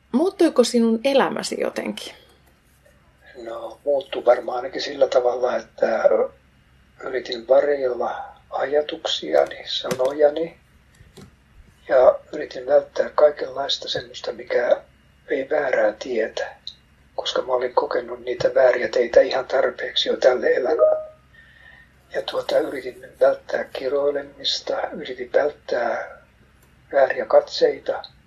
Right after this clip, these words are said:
Speaker 2: yritin välttää kaikkea semmoista pahaa. No, enhän minä siinä tietenkään onnistunut täysin, mutta Jumalan avulla aina pääsen pois. Ja mä oon sanonut sitä, että mä oon oikeastaan paholaiselle aika kiitollinen.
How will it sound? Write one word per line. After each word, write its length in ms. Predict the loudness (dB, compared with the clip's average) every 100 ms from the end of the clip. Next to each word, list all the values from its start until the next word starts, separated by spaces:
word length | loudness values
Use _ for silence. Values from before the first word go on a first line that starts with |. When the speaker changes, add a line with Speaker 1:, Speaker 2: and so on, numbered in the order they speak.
| _ _ _ _
Speaker 2:
yritin 260 | -12 -12 -4
välttää 380 | -2 -2 -2 -2
kaikkea 480 | 2 0 2 2 2
semmoista 600 | 0 -8 -8 -6 -6 -8 _
pahaa. 520 | 2 4 0 -4 -8 -6
No, 280 | -2 -2 -4 _ _ _
enhän 300 | -2 -2 -4
minä 180 | 0 -2
siinä 220 | 0 -6
tietenkään 720 | -4 -2 -2 -2 2 2 2 -2
onnistunut 640 | -4 -2 -6 -6 -10 -12 _
täysin, 480 | 2 2 0 -6 -8 -18 _ _ -20 -20 -14 -10
mutta 260 | -8 -8
Jumalan 500 | -8 -4 -2 -2 2
avulla 360 | 2 2 2 2
aina 220 | 2 0 -2
pääsen 300 | -2 -2 -2
pois. 460 | 0 0 -2 -8 -14 _ -20 -20 -20 -8
Ja 60 | -2
mä 60 |
oon 100 | -2
sanonut 360 | -2 -4 -6 -6
sitä, 380 | -6 -2 0 0
että 140 | 0
mä 80 | -4
oon 140 | -4
oikeastaan 400 | -6 -4 0 0
paholaiselle 600 | 2 2 4 4 2 4
aika 260 | 6 6 2
kiitollinen. 840 | -2 -8 -8 -10 -16 -12 -10 -10